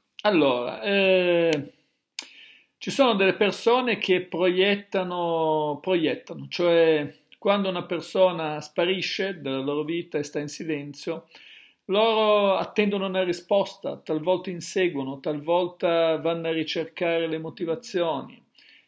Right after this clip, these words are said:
eh, talvolta non decifrano questo silenzio. Invece devi imparare a decif-, a decifrarlo. Il silenzio significa che non gli interessi,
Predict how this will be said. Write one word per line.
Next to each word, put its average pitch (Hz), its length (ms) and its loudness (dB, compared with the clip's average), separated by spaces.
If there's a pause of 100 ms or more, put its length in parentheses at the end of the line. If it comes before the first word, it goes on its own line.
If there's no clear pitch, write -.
(120)
eh, 156 840 -4
talvolta 214 640 2
non 170 240 -4
decifrano 160 760 -4
questo 160 300 -6
silenzio. 143 580 -10
Invece 247 340 0
devi 208 120 -4
imparare 190 300 -2
a 196 120 -2
decif-, - 360 -8
a 185 60 -4
decifrarlo. 160 680 -4
Il 156 80 -6
silenzio 156 600 -6
significa 151 560 -8
che 165 120 -6
non 165 360 -8
gli 160 80 -8
interessi, 175 640 -10